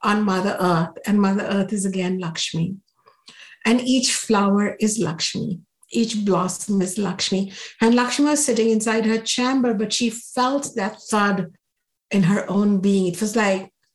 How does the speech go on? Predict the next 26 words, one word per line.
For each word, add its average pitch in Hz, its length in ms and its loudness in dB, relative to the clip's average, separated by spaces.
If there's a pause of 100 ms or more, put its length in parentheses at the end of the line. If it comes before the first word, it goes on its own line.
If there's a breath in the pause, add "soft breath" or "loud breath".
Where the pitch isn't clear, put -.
(220)
"Wait," 240 500 0 (440 soft breath)
because 247 440 0
our 240 280 2
every 269 320 2
gift 220 560 0
is 196 200 -2
Lakshmi. 165 560 -6
And 196 80 -6
she 214 240 0
realized 226 600 0
that 185 320 0 (420 loud breath)
by 214 200 2
disdaining 233 800 0
his 196 260 -4
gift, 180 720 -4 (260 loud breath)
he 247 160 2
had 202 200 2
disdained 196 600 2
Lakshmi. 185 720 -2 (560 loud breath)
And 214 240 2
there 269 240 2
she 285 200 0
was, 220 420 0
living 233 360 2
in 202 160 0
Swarga, 202 760 -2